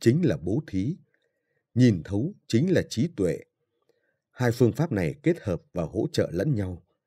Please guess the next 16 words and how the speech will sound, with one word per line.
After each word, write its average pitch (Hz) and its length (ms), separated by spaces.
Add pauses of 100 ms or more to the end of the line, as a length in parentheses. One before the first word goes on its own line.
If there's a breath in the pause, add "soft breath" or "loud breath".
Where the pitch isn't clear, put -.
(460)
Càng 117 220
chịu 110 260
buông 123 220
xả, 78 400 (320)
trí - 260
tuệ 101 180 (140)
càng 95 300
tăng 139 220
trưởng, 69 300 (720)
trí 135 160 (100)
tuệ 104 240
càng 104 240
tăng 147 220
trưởng, 92 360 (460)
buông 143 200
xả 95 400